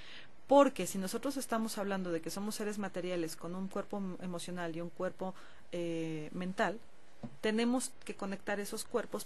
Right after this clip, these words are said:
con nuestros cuerpos, eh, superiores, los, los espirituales, los otros tres que son el búdico, átmico y crístico, que son los que se conectan con todos los maestros y toda la, la red que está en el universo. Entonces, si nosotros empezamos a hacer eso como en la internet,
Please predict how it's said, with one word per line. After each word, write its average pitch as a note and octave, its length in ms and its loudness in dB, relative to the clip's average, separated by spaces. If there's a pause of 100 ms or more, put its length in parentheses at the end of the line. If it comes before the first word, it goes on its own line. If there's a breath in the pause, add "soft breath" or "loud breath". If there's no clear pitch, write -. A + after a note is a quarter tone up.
(120)
con G3+ 160 0
nuestros F#3 360 -4
cuerpos, - 440 -4
eh, - 80 -4 (100)
superiores, A3+ 540 4
los, - 260 -2
los F3+ 240 0
espirituales, G3 640 0
los E3 180 -2
otros G3 380 -2
tres G#3+ 260 4
que - 120 -4
son F3+ 220 -2
el F3 100 0
búdico, F3+ 340 0
átmico F3+ 300 0
y G#3+ 40 0
crístico, A#3 500 4 (280 loud breath)
que A3+ 100 -2
son G#3+ 140 -2
los A#3 100 -2
que - 80 -8
se - 120 -4
conectan G3+ 420 -2
con G3+ 180 -2
todos G4+ 480 4
los D#4+ 200 6
maestros C4+ 520 2
y B3 40 -4
toda B3+ 200 2
la, A#3+ 320 2 (220 loud breath)
la A#3 180 12
red B3 300 12
que - 160 0
está - 220 0
en G3 100 2
el F#3+ 120 2
universo. - 480 0 (320 loud breath)
Entonces, A#3 260 4
si C4 80 6
nosotros D#4+ 400 4
empezamos B3 400 4
a A#3+ 40 0
hacer G#3 180 0
eso G3 180 0
como F#3+ 160 -2
en F#3+ 40 0
la F3+ 60 0
internet, F3+ 420 0